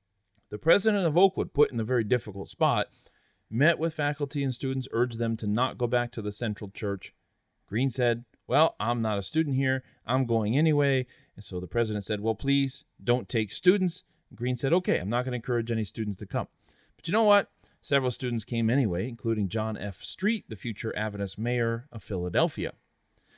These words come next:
This time, the church's leaders promised that if they just leave the central church, that the church would sort it out during the week.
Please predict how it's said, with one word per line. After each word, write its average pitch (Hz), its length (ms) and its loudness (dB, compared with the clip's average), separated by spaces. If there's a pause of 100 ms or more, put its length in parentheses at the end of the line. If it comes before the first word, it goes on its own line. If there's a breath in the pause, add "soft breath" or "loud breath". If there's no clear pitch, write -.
(340 soft breath)
This 254 180 2
time, 151 300 -2
the 147 80 -4
church's 247 440 -4
leaders 135 340 2
promised 117 560 -6
that 131 220 0 (240)
if 160 240 0 (140)
they 180 220 -2
just 214 360 -6 (160)
leave 123 680 2 (100)
the 113 120 -6
central 110 360 -4
church, 107 400 -2 (400)
that 117 120 -10
the 123 80 -10
church 185 360 -2
would 160 120 -6
sort 127 260 2
it 107 100 -2
out 101 260 0
during 92 320 -2
the 90 60 -2
week. 85 360 -8